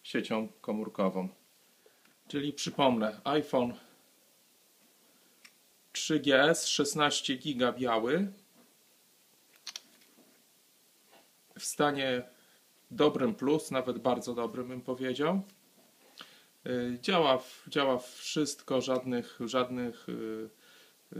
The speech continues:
wad. Bateria trzyma tyle, ile, ile powinna. Faktura vat, dwadzieścia trzy procent. I to wszystko używane przez dziewczynę Mac Wyznawcy. Zapraszam do licytacji.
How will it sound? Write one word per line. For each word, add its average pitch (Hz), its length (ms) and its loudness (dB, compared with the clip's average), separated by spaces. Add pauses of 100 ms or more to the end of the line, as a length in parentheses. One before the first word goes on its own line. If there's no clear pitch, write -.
(120)
wad. 127 580 -2
Bateria 123 640 2
trzyma 123 400 -2
tyle, 127 320 2
ile, 117 300 -2
ile 123 260 -2
powinna. 139 680 -2 (800)
Faktura 135 540 2
vat, 156 380 2 (540)
dwadzieścia 143 440 2
trzy - 180 -2
procent. 185 640 4 (500)
I - 100 -4
to 156 140 6
wszystko - 600 4 (480)
używane 160 500 4
przez 139 300 -6
dziewczynę 147 420 -2
Mac 131 200 0
Wyznawcy. 107 560 -4 (640)
Zapraszam 143 640 2
do 113 260 -2
licytacji. - 720 -8